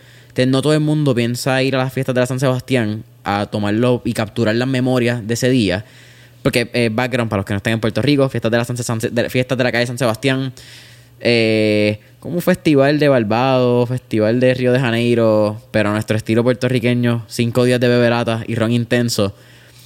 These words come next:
So, por eso digo que es bien difícil tú a los diecinueve, dieciocho años tú tomar la decisión de que tú vas a practicar tu oficio en un sitio donde normalmente tú tienes todas las,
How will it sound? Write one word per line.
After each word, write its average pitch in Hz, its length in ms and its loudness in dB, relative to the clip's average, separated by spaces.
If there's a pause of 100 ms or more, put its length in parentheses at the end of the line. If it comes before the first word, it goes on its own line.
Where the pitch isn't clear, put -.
(220)
So, 160 180 0
por 156 120 0
eso 160 140 0
digo 190 140 4
que 147 100 -4
es 131 200 -6
bien 139 280 -2
difícil 147 480 -2
tú 113 100 -2
a - 20 2
los 120 140 0
diecinueve, 131 460 0
dieciocho 123 480 -2
años 113 240 0
tú 107 100 -4
tomar 107 220 -2
la 113 100 0
decisión 117 580 -2 (440)
de 127 140 0
que 131 100 2
tú 135 140 0
vas 147 140 0
a 147 200 -6
practicar 127 640 -2
tu 135 100 0
oficio 120 500 0 (600)
en 120 380 0
un 120 140 -2
sitio 127 240 2
donde 175 140 2
normalmente 131 460 0
tú 147 120 -2
tienes 143 280 -2 (420)
todas 139 380 2
las, 135 640 -2